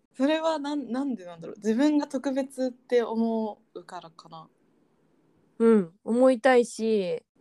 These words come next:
Speaker 2: 依存してくれてると安心するんだろうな。離れてほしくないって思うから。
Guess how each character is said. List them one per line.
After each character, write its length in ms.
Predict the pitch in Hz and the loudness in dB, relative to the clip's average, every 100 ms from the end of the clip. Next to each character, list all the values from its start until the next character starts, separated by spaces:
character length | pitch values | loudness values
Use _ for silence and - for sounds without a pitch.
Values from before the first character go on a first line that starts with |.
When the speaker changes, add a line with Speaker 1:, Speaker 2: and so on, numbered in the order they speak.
| - | -10
Speaker 2:
依 120 | 233 | -4
存 420 | 220 233 226 226 - _ - | 0 2 2 0 -6 _ -20
し 140 | - | -16
て 180 | - 226 | -4 -4
く 160 | - 220 | -2 0
れ 140 | 220 | 2
て 120 | 226 | 4
る 120 | 214 196 | 2 2
と 120 | 180 | 0
安 180 | 190 208 | 0 0
心 320 | - 214 214 | 2 2 2
す 180 | - 214 | 2 2
る 100 | 214 | 4
ん 80 | |
だ 120 | 190 170 | 4 2
ろ 140 | 165 | -2
う 20 | |
な。 180 | 170 185 | -4 -6
離 320 | - 220 233 | -2 4 6
れ 160 | 233 220 _ _ - | 6 4 _ _ -10
て 80 | 214 | -2
ほ 140 | 226 | -2
し 100 | 214 | -2
く 120 | - | -4
な 120 | 175 196 | 0 0
い 60 | |
っ 60 | 180 _ | -2 _
て 100 | 175 | -2
思 220 | 170 175 | -2 -2
う 40 | 165 | -4
か 140 | 160 | -4
ら。 140 | - | -4